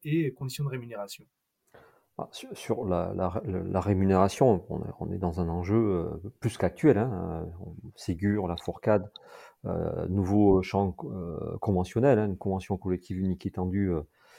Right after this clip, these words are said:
Speaker 2: qui, qui devrait démarrer en termes de négociation, euh, au ni-, au niveau national. Sur, donc, sur la question de, des salaires, de la rémunération,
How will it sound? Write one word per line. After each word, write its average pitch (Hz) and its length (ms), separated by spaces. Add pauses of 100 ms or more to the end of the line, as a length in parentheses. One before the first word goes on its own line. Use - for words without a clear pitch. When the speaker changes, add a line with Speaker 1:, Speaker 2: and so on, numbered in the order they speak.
(200)
Speaker 2:
qui, 90 160
qui 82 300
devrait 87 300
démarrer 98 360
en 95 80
termes 90 200
de 87 40
négociation, 90 920
euh, 85 100
au 87 280
ni-, 90 200
au 92 100
niveau 90 220
national. 104 420
Sur, - 160
donc, 87 160
sur - 140
la 85 80
question 101 320
de, 87 200 (680)
des 85 80
salaires, 127 400
de 92 60
la 85 140
rémunération, 110 840